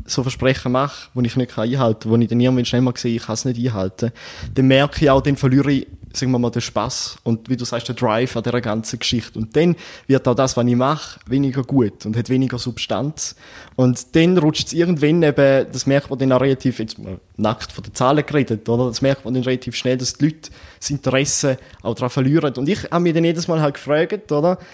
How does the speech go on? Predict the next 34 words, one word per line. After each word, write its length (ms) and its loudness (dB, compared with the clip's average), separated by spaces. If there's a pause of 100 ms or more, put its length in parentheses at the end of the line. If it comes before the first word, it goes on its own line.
(160)
Will 180 4 (140)
die, 280 0 (300)
die 120 2
A-, 240 2
die 140 2
Energie, 420 2
die 180 4
ich 80 2
habe, 220 -2
oder? 120 -4
Ich 60 -2
habe 100 2
ja 60 4
noch 120 4
begrenzte 520 -2
Energie, 920 -6
ähm, 420 0
will 160 2
ich 80 -12
die 200 0
in 60 -6
das 180 -6
investieren? 720 -4 (680)
Oder 220 2
will 160 4
ich 100 -8
sie 80 0
in 60 4
etwas 160 -4
investieren, 580 0
was 120 2
mir 220 4
gefällt? 600 0
Weil, 240 4